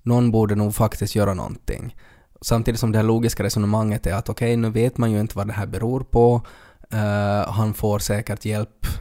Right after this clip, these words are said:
redan, eh, och att det här är någon väktare och håller på. Så att det här liksom, även fast min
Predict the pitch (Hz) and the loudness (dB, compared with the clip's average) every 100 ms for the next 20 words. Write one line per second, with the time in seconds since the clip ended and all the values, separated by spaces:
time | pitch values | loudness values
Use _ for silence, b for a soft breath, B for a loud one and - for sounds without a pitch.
0 | - 113 113 104 107 107 104 110 b b | -10 -6 -4 0 0 0 0 -4 b b
1 | b b - 107 107 104 95 104 - 107 | b b -8 -4 -2 -2 -2 -2 -2 -2
2 | 107 104 101 98 98 110 - - 101 101 | -2 -2 -2 -4 -4 -6 -6 -6 -2 0
3 | 101 107 101 101 - 104 101 98 - - | 0 0 0 0 0 0 0 -2 -4 -4
4 | 101 110 107 110 113 - 104 101 - b | -2 0 0 2 0 -2 -2 -2 -6 b
5 | b b - 120 117 107 120 - 113 107 | b b 0 2 2 2 2 2 0 0
6 | 104 | -2